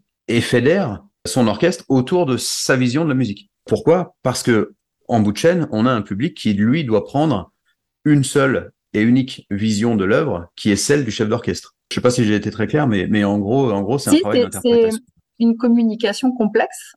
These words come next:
Speaker 2: en plus, transmission d'émotions complexes. Tu dis que c'est du management, mais un chef d'entreprise, il a, il a ses, ses, euh, ses salariés, son équipe toute l'année. Mais toi, finalement, il y a combien de répétitions ?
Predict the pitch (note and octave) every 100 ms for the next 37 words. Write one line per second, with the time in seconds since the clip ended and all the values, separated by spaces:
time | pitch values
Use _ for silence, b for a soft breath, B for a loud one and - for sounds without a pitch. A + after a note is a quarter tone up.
0 | - G3 - D#4 - - - - _ -
1 | B3 B3 C4 A#3+ - C4 A#3+ G#3+ G3+ B3+
2 | C4+ C4+ A3 F3+ - - - _ _ -
3 | A#3 C4+ C4+ A3+ A#3 G#3+ G#3 A3+ E4+ -
4 | A3 G#3+ A3+ G#3 A3+ A3+ E4+ D4+ G#3 G3+
5 | G3+ F#3 - G#3 G#3 A3 - F#3+ F#3 F3
6 | E3+ F3 - F#3+ F#3 E3 D#3+ D#3 D3+ -
7 | F#3 - - F#3+ F3+ G3 A3 C4 C#4 C#4
8 | B _ - G#3 F3+ D#4+ - - - G#3
9 | A3 A4 - B B G#3+ A3 - C4 C4
10 | _ _ - A#3 G#3+ A3 A#3+ G3+ B3 B3+
11 | C4 B3+ A#3+ A3 A3+ - B3+